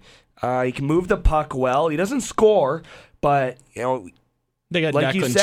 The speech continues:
Speaker 2: Chisholm
Speaker 1: the,
Speaker 2: for that on the
Speaker 1: they
Speaker 2: point
Speaker 1: get all
Speaker 2: anyways.
Speaker 1: those breakaways. You know, you need puck-moving defensemen
Speaker 2: Smart,
Speaker 1: that can
Speaker 2: too. Very
Speaker 1: spring
Speaker 2: smart.
Speaker 1: those forwards.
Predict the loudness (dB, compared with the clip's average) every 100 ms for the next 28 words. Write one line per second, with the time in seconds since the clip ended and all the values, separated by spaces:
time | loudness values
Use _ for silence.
0 | 2 0 -2 -4 -2 -4 -4 -2 -2 2
1 | 0 2 0 0 0 -2 -2 -2 0 0
2 | -2 -4 -2 -2 -2 -4 -6 -2 -2 -2
3 | -6 -6 -8 -4 -4 -4 -4 -2 2 2
4 | 2 0 -2 -2 -2 0 2 0 2 0
5 | 0 -2 -4 -4 -6 -10